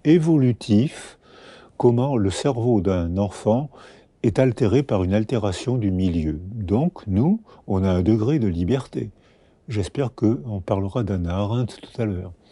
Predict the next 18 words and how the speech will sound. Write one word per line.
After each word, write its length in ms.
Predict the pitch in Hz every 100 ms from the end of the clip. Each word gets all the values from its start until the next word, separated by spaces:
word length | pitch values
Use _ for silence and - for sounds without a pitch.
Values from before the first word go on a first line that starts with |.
| - - - -
On 160 | 113 113
a 60 |
un 140 | 113 98
degré 360 | 127 123 123
de 80 | 101
liberté, 760 | 90 98 92 87 - 131 196 202 - _
donc 360 | 139 101 175 123
de 100 | 107
responsabilité. 1120 | 92 135 - 120 - 110 92 92 90 - -
C'est-à-dire 440 | - 107 98 147
qu'on 200 | - 98
peut 320 | 85 - 165 131
agir 380 | 104 113 113
sur 200 | - 117
le 100 | 95
milieu 400 | 95 101 98 113
qui 240 | 107 - 95
agit 400 | 113 107 135